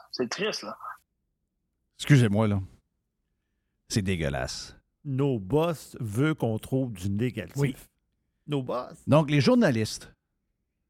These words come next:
Speaker 2: on, moi, je les déteste. Vous pouvez pas s-, il y a pas une profession. Je sais qu'il y en a, des fois, il y a un genre de palmarès de professions qu'on aime et de celles qu'on déteste, là.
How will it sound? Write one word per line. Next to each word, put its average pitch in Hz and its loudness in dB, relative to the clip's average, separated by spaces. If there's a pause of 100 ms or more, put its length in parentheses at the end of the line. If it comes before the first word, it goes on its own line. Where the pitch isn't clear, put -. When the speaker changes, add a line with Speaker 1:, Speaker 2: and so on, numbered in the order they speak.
(200)
Speaker 2:
on, 113 2
moi, 139 8
je 104 2
les 92 0
déteste. 90 -2 (280)
Vous 113 -4
pouvez 139 4
pas 165 4
s-, - 0 (640)
il 139 6
y 170 10
a 165 6
pas 226 8
une 135 6
profession. 117 4 (160)
Je 147 4
sais 208 2
qu'il 170 2
y - 6
en 151 6
a, 180 4
des 151 2
fois, 160 4
il - 6
y - 6
a 139 6
un - 4
genre 151 4
de 143 4
palmarès 135 6
de 107 0
professions 120 2
qu'on 110 4
aime 117 4
et 101 2
de 98 2
celles 120 2
qu'on 110 2
déteste, 101 0
là. 113 -2